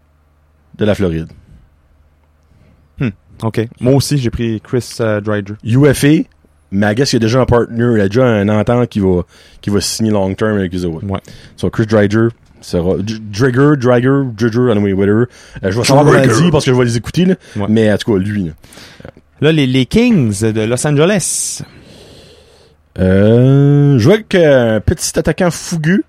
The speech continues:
Speaker 1: Euh, son père avait du chien dans le nez, je sais pas si ça se dit ça. Brendan Lemieux.
Speaker 2: Je l'ai quasiment pris, mais j'ai été avec Andreas Athanasiou.
Speaker 1: Ah, ok.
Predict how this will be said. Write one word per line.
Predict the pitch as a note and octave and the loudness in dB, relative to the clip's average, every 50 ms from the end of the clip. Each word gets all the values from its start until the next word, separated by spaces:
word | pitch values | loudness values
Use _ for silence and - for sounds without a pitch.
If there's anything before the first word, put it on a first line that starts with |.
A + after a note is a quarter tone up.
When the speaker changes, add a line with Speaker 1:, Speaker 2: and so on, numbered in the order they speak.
| _ _ _ _ _ _ _ _ _ _ _ - | _ _ _ _ _ _ _ _ _ _ _ -4
Speaker 1:
Euh, | F2+ F#2 F#2 F#2+ G2 G2 F2+ | -2 0 2 2 2 0 0
son | - - A2 G2 F#2+ F#2 | 0 -2 -2 0 0 0
père | - - C3+ D3+ E3+ E3 D#3 B2+ | 0 2 2 4 4 4 4 2
avait | A2+ G#2 G2+ G2 G2 | 2 0 0 -2 -4
du | F#2+ F#2 F#2+ G2 G2 F#2+ F2 | -6 -8 -10 -8 -8 -8 -8
chien | - - - - - - C3+ C#3+ D3 C#3+ | -8 -8 -8 -8 -6 -4 -2 -2 0 0
dans | B2+ | 0
le | A2 G#2+ | 0 0
nez, | G#2+ G#2+ A#2 C#3+ | 0 0 2 0
je | E3+ D#3+ | 0 -2
sais | - | -4
pas | - G#2 | -8 -6
si | - | -4
ça | G2 | -4
se | F#2 | -6
dit | F#2+ G#2+ - D#3 D#3+ | -6 -6 -4 -4 -4
ça. | D#3 - - - - _ | -4 -8 -14 -20 -18 _
Brendan | - F#2 A2+ D3 D#3 D#3+ D#3 C#3+ F3 F3+ F3 D#3+ | -4 0 2 4 4 4 4 4 4 4 4 4
Lemieux. | D3+ D3 C#3 C#3 C#3+ C#3+ D3+ F3 E3+ | 4 4 4 4 4 2 2 2 0
Speaker 2:
Je | - A#2+ | 0 0
l'ai | A#2 A2+ A2 | -2 -2 -2
quasiment | G#2 - G3 G3 F3+ F#3+ F3+ F3 | -2 0 0 0 0 0 0 0
pris, | D#3+ - G3 A3 | 0 0 -2 0
mais | A3 F3+ | 0 0
j'ai | C3+ B2+ | 0 0
été | A#2+ - D#3 | 0 0 0
avec | D3 C3 A#2+ - - - | 0 0 -2 -4 -4 -2
Andreas | E3+ F#3+ G3 F#3 F3+ F#3 F3+ F#3+ G3 F3+ - - - - | 0 0 2 2 2 2 2 0 0 -2 -4 -6 -6 -4
Athanasiou. | - E3+ E3+ D#3 - E3+ E3 E3 D3+ B2+ - - - D3 A#2+ G2+ - - - - | -2 -2 -2 0 0 -2 0 -2 -4 -6 -8 -10 -10 -10 -10 -12 -14 -20 -12 -4
Speaker 1:
Ah, | - A#2+ F#3 A3+ - | 0 2 2 2 0
ok. | - - F#2 - G3 A3+ | -2 -4 -2 -2 -2 -4